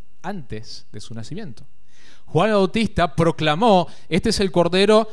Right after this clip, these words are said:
que quita los pecados del mundo." Todo el sistema sacrificial usó ese animal, no otros animales, porque el Cordero era el animal que uno usaba en el sistema sacrificial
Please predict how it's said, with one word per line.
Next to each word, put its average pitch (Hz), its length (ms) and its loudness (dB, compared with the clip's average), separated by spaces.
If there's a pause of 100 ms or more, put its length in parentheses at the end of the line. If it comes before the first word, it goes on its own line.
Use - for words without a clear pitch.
(140)
que 143 140 -2
quita 214 460 0 (220)
los 131 120 -2
pecados 185 340 0
del 190 60 2
mundo." 160 260 0
Todo 190 180 4
el 220 80 4
sistema 196 400 2
sacrificial 190 600 -2
usó 143 240 -2
ese 170 160 -2
animal, 185 320 -4
no 151 120 -2
otros 175 280 -4
animales, 165 360 -4
porque 147 200 -6
el 139 80 -4
Cordero 143 400 0
era 190 200 0
el 165 60 0
animal 147 380 -2
que 135 100 -4
uno 143 180 -2
usaba 175 320 -2
en 156 60 -4
el 139 60 -4
sistema 147 380 -6
sacrificial 143 680 -8